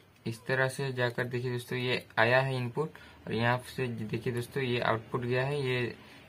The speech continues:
चार डायोड यहाँ पर ब्रिज बना है, देखिए दोस्तों, ये चार डायोड जो है ब्रिज बना है, देखिए हो गया दोस्तों।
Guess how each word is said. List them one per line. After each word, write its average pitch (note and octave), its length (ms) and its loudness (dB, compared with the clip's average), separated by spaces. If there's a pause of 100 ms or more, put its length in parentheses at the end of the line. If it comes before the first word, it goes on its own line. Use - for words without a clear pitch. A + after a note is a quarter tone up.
चार B2 200 10
डायोड B2 380 8
यहाँ B2+ 160 4
पर B2+ 200 2
ब्रिज A#2 340 0
बना B2 220 2
है, B2+ 140 2
देखिए A#2 280 -2
दोस्तों, A#2 300 -4 (200)
ये A2+ 360 2 (100)
चार A#2+ 200 6
डायोड A#2 360 6
जो A#2 180 -2
है D3+ 180 -4 (580)
ब्रिज A#2+ 260 -2
बना B2+ 240 2
है, B2 140 0
देखिए C#3+ 320 -2 (1040)
हो A2+ 80 -2
गया C3 140 2
दोस्तों। D#3+ 320 -4